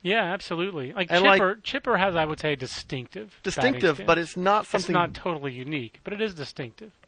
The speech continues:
Speaker 2: Right, but it's also, it's kind of, uh, i-, if you're a hitting coach, you'd say, "Okay, I'd teach that."
Speaker 1: Yeah, it's oft copied.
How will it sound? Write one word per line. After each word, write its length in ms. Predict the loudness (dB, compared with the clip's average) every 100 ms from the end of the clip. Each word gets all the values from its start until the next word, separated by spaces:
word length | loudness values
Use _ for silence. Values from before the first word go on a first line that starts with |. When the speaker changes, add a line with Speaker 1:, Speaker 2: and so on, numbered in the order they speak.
| _
Speaker 2:
Right, 220 | -2 0 0
but 100 | -2
it's 160 | 0 2
also, 360 | 0 2 0
it's 180 | 0 -8
kind 200 | -4 -2
of, 180 | 0 -2
uh, 200 | -2 -4 -8 -14
i-, 40 | -8
if 300 | -8 -8 -2
you're 140 | 0
a 60 | 0
hitting 220 | -2 -2
coach, 260 | -2 -2 -4
you'd 100 | -6
say, 140 | -4
"Okay, 200 | -4 -4
I'd 120 | -6
teach 220 | -6 -12 -10
that." 180 | -12 -14 _ _ _ _ -20 -20 _ _
Speaker 1:
Yeah, 260 | 2 4 2
it's 160 | 0 4
oft 300 | 4 4 -6
copied. 520 | 2 2 2 -10